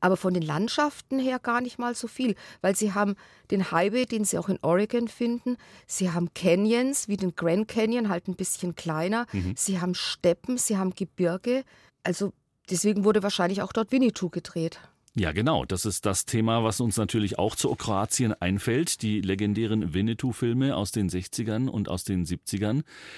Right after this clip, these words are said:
Speaker 1: Und
Speaker 2: Insgesamt
Speaker 1: neunzig wurde auch noch mal einer
Speaker 2: Ja,
Speaker 1: gedreht.
Speaker 2: wurde noch einer nachgeliefert,
Speaker 1: Mhm.
Speaker 2: aber ich glaub, so legendär, äh, sind diese elf Stück von zweiundsechzig bis achtundsechzig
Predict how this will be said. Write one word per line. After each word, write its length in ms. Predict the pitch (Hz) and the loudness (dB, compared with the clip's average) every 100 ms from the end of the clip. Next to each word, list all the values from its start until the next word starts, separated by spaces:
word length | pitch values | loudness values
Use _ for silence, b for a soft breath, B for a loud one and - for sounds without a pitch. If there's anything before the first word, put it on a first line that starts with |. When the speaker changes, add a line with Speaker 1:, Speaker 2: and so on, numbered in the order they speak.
| B | B
Speaker 1:
Und 100 | 214 | 0
Speaker 2:
Insgesamt 280 | 208 208 190 | 4 6 6
Speaker 1:
neunzig 340 | 208 208 294 | 4 2 0
wurde 240 | - 226 110 | 2 4 4
auch 140 | 247 | 2
noch 140 | 269 214 | -2 0
mal 160 | 180 | 0
einer 260 | - 170 175 | 0 0 0
Speaker 2:
Ja, 140 | 107 | 0
Speaker 1:
gedreht. 260 | - 175 131 | 0 -2 0
Speaker 2:
wurde 160 | 120 | 0
noch 140 | 110 113 | 0 0
einer 160 | 113 | 0
nachgeliefert, 560 | 101 98 - 127 139 - | 0 0 0 -2 2 2
Speaker 1:
Mhm. 60 | 120 | 4
Speaker 2:
aber 180 | 120 | 2
ich 80 | 110 | 0
glaub, 180 | 107 110 | -2 -2
so 80 | 117 | 0
legendär, 640 | 107 113 107 107 135 151 | 0 2 2 2 2 0
äh, 180 | 92 113 | 0 -2
sind 240 | 104 123 113 | 0 -2 -2
diese 200 | 107 110 | -2 0
elf 200 | 98 110 | 0 -2
Stück 280 | - 120 - | -2 -4 -4
von 260 | - 104 98 | -6 -4 -2
zweiundsechzig 580 | 92 110 113 110 - | -2 -2 -2 -4 -6
bis 140 | 101 95 | -8 -8
achtundsechzig 720 | 85 - 131 190 185 113 160 | -10 -6 0 2 2 0 -4